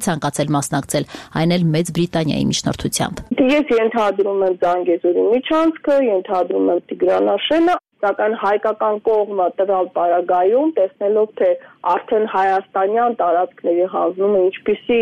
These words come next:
Speaker 2: ըմբոստություն առաջացրեց հանրության մեջ, որը իրականում չի մարել, ուղղակի այս պահին որոշակի հանդարտ ռեժիմի մեջ է մտել, և շատ լավ հասկանալով, որ դրա հերթական բռնկմանը մի կայծ է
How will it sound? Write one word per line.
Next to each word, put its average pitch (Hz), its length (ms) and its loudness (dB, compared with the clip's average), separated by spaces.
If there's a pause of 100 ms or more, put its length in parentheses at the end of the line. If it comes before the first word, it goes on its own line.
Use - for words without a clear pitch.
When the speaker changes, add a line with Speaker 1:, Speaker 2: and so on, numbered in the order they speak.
(420)
Speaker 2:
ըմբոստություն 196 720 0
առաջացրեց 175 720 -2
հանրության 175 580 0
մեջ, 165 160 0
որը 180 320 2
իրականում 185 640 0
չի 202 160 2
մարել, 175 400 2
ուղղակի 175 400 0
այս 175 240 -2
պահին 190 340 0
որոշակի 180 640 2 (360)
հանդարտ 185 580 0
ռեժիմի 180 420 0 (140)
մեջ 175 160 0
է 160 100 2 (100)
մտել, 226 400 2
և 202 140 -4
շատ 202 220 0
լավ 202 200 0
հասկանալով, 185 540 0 (100)
որ 180 200 0
դրա 196 180 2 (320)
հերթական 196 540 -2 (100)
բռնկմանը 196 680 0 (120)
մի 190 100 2 (140)
կայծ 185 320 0
է - 40 -2